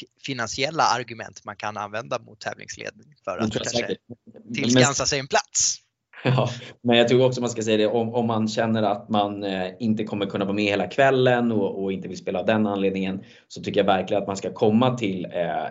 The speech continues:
Speaker 2: Vitamin Wells huvudkontor och uppleva Uno S M. Kanske framförallt de sista borden där fram efter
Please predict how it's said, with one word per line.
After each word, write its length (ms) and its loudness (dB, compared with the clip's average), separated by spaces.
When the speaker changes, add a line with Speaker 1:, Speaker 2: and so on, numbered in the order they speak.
Speaker 2:
Vitamin 260 -6
Wells 320 -2
huvudkontor 640 -4
och 320 2
uppleva 760 4
Uno 240 -4
S 220 -8
M. 260 -6
Kanske 280 0
framförallt 460 2
de 120 0
sista 360 0
borden 400 4
där 160 0
fram 300 -6
efter 580 -6